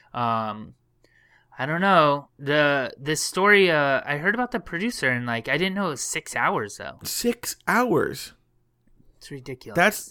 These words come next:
Speaker 2: how long it took me to get from L A to Vegas on the Megabus. Never do that again.
Speaker 1: Um, Joey, do you have any other stories or anything else? What's coming up this week for you?
Speaker 2: This week, I, uh,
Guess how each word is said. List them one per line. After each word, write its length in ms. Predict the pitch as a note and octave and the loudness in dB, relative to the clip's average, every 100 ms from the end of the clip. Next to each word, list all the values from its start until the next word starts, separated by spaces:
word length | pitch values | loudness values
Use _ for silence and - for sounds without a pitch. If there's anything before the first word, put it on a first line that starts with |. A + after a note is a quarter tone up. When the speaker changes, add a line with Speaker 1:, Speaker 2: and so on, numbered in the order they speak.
| - | -2
Speaker 2:
how 100 | G#3 | 0
long 120 | G#3 | 0
it 80 | F3 | 0
took 100 | F3+ | -2
me 60 | F#3 | 0
to 60 | |
get 220 | D#3+ E3 | 2 0
from 260 | B2+ D3 C3 C#3+ | 0 0 0 -2
L 200 | D3 D3+ | 0 2
A 220 | C#3+ C#3+ | 4 2
to 240 | C#3 C3 | 2 -2
Vegas 400 | A2 C3 C3+ A#2+ | 2 2 4 0
on 80 | B2 | 0
the 80 | A2 | -2
Megabus. 640 | A2+ B2+ A#2 A2 - - - B2+ | 0 0 -2 -6 -12 -14 -14 -8
Never 200 | B2 A#2 | -6 -4
do 140 | G#2 | -6
that 180 | G#2 G#2+ | -6 -8
again. 360 | A2 - - - _ _ _ _ - - - _ - | -10 -12 -14 -16 _ _ _ _ -20 -20 -20 _ -2
Speaker 1:
Um, 500 | D3 C#3+ C3+ C3+ C#3 | 4 6 6 2 0
Joey, 240 | G3+ G3+ | 2 4
do 60 | F3+ | 4
you 60 | |
have 100 | F3+ | 2
any 160 | F#3 F#3+ | 2 2
other 140 | G3 | 2
stories 440 | F#3 - C#3+ E3+ E3+ | 0 -2 0 0 0
or 40 | |
anything 380 | E3 E3 - D#3 | -4 -4 -6 -4
else? 200 | D#3+ E3+ | -4 -4
What's 160 | - - | -8 -8
coming 220 | - F3 | -6 -4
up 160 | E3 - | -4 -6
this 240 | D#3 - | -12 -8
week 180 | F3+ F#3 | -8 -8
for 120 | - | -12
you? 120 | G2+ - _ _ - - - - | -12 -14 _ _ -20 -20 -20 -16
Speaker 2:
This 540 | - A#2+ G3+ D#4 D#4 - | -6 0 2 2 -2 -6
week, 580 | A2 A3 F#3+ D3 - - | -6 -2 0 -2 -6 -4
I, 920 | C#3 D3 E3+ F3+ F#3+ G3 G#3 G#3 G#3+ - - | 2 2 2 0 0 0 0 0 0 -2 -2
uh, 380 | D3 C#3+ C3+ | 2 2 0